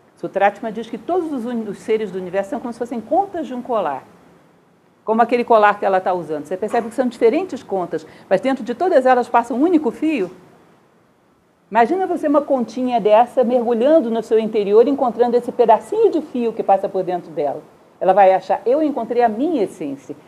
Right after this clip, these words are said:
Na verdade, ela encontrou um pedacinho da essência do universo. Um pedacinho de um fio que passa por dentro de todas as contas do universo, que é essa essência divina dos seres. Então, diz que quando você age a partir dessa essência, é como se fosse a própria divindade agindo no mundo. Não tem erro.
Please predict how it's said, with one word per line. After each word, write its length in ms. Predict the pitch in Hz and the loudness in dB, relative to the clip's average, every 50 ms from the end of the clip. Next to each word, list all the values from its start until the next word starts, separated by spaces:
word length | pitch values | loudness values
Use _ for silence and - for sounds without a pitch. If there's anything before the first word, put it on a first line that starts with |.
| _ - | _ -4
Na 80 | 196 | -2
verdade, 340 | 190 220 226 233 262 277 277 | 0 0 2 4 4 2 2
ela 120 | 330 339 330 | 2 -2 -2
encontrou 340 | 294 311 285 233 269 277 | -2 -2 -4 -4 -4 -4
um 40 | 277 269 | -2 2
pedacinho 500 | 285 262 240 220 196 - - 285 339 285 | 2 2 2 2 0 -2 -2 -2 0 2
da 80 | 302 | 2
essência 400 | 285 277 - 277 294 294 302 339 | 2 0 0 -4 -4 -4 -4 -4
do 80 | 320 349 | -4 -2
universo. 680 | 392 392 370 320 269 269 294 294 - - - - - _ _ _ _ _ _ - | -4 -4 -4 -2 -2 -2 -4 -4 -10 -20 -20 -20 -20 _ _ _ _ _ _ -10
Um 20 | 190 | -4
pedacinho 540 | - 247 226 214 214 - - 392 427 415 | 0 4 4 4 2 2 -4 -6 -2 2
de 40 | 359 | 2
um 120 | 330 311 - | 2 2 2
fio 420 | - - 247 220 180 151 139 139 - - - _ _ _ | -2 -4 -8 -6 -6 -6 -6 -8 -12 -20 -20 _ _ _
que 80 | - 190 | -10 -4
passa 260 | - 247 240 226 302 | -2 -2 -2 -2 -2
por 160 | - 285 262 | -4 -4 -4
dentro 240 | 214 254 262 254 254 | -4 -4 -6 -8 -10
de 120 | 202 220 220 | -12 -12 -10
todas 400 | 226 277 381 381 359 311 247 240 | -6 -4 -4 -2 -2 -4 -6 -6
as 160 | 214 214 - | -8 -10 -10
contas 400 | - 262 302 311 302 190 160 147 | -8 -6 -6 -6 -6 -8 -12 -12
do 100 | 143 147 | -12 -14
universo, 560 | 143 143 139 135 143 131 131 - _ _ _ _ _ _ _ _ _ _ _ _ _ _ _ _ _ - | -12 -12 -12 -12 -14 -16 -16 -18 _ _ _ _ _ _ _ _ _ _ _ _ _ _ _ _ _ -6
que 60 | 175 | -4
é 60 | 175 | -4
essa 160 | 175 170 196 | -4 -2 -4
essência 360 | 175 175 - 220 202 196 - 180 | -6 -6 -6 -10 -10 -6 -6 -8
divina 540 | 151 170 156 135 151 220 269 285 233 170 | -6 -8 -10 -10 -8 -8 -6 -6 -6 -8
dos 140 | 143 143 139 - | -10 -12 -14 -16
seres. 400 | - 147 135 127 - - _ _ _ _ _ _ _ | -16 -16 -16 -16 -16 -20 _ _ _ _ _ _ _
Então, 160 | - 233 269 | -8 -6 -6
diz 160 | 226 233 233 - | -6 -6 -6 -8
que 100 | 285 220 | -8 -6
quando 240 | - 370 403 392 | -6 -4 -2 -2
você 220 | 370 349 - - 285 | -2 -2 -2 0 2
age 240 | 254 233 220 226 208 | 4 4 4 2 0
a 20 | |
partir 300 | - 208 196 - 247 220 | -4 -4 -8 -8 -8 -6
dessa 240 | 202 202 196 - 165 | -6 -6 -6 -6 -10
essência, 600 | 156 - - 226 269 311 311 302 - - 151 151 - - - - - | -12 -10 -10 -6 -4 -4 -4 -4 -6 -8 -10 -10 -10 -16 -20 -14 -8
é 80 | - 285 | -8 -6
como 160 | 285 440 415 | -6 -6 -10
se 100 | - 392 | -10 -8
fosse 220 | - 427 427 440 440 | -4 -4 -2 -2 -4
a 20 | |
própria 300 | 440 427 427 440 - 427 | -4 -4 -4 -2 -2 0
divindade 580 | 403 403 381 440 427 403 392 370 370 330 240 220 | 0 0 -2 -2 -4 -4 -4 -4 -4 -2 -2 -4
agindo 340 | 180 160 170 156 147 139 | -4 -4 -6 -8 -8 -6
no 120 | 135 147 139 | -8 -8 -8
mundo. 260 | 131 135 139 139 175 | -8 -10 -10 -8 -6
Não 140 | 214 269 269 | -4 -4 -4
tem 180 | 339 349 359 | -2 -2 -2
erro. 380 | 302 311 339 349 269 196 - - | -2 -2 -2 -4 -6 -6 -12 -14